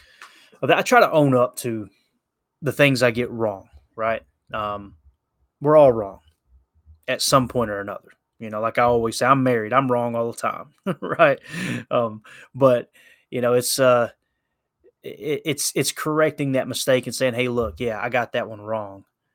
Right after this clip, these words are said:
It, it's amazing how so many people, they think when they get something wrong, and this goes for sports or anything, uh, that people are gonna hate 'em because they admit to making a mistake. When in all honesty,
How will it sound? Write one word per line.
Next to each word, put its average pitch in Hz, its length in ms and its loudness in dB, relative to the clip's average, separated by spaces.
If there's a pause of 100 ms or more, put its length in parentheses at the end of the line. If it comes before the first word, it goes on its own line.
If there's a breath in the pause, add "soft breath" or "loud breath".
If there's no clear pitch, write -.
(340)
It, - 180 -10
it's - 140 -6
amazing 139 380 0
how 135 120 -2
so - 160 -4
many 139 160 -2
people, 131 420 -8 (280)
they 120 120 -2
think 135 460 -6 (320)
when 127 140 -6
they 117 100 -4
get 147 180 0
something 117 360 -2
wrong, 110 260 -6
and 147 100 -4
this 175 120 -4
goes 202 180 4
for - 160 -12
sports - 460 -6
or 113 100 -10
anything, - 460 -10 (720)
uh, 113 160 -8
that 127 160 -6
people 147 300 0
are 135 100 6
gonna 127 400 0 (380)
hate 151 200 2
'em 123 160 2
because 120 440 -2
they 123 240 -2
admit 123 480 -4 (160)
to - 80 -12
making 123 240 -4
a 107 40 -10
mistake. - 560 -8 (600)
When 131 180 -2
in 131 80 0
all 127 300 2
honesty, 131 640 -2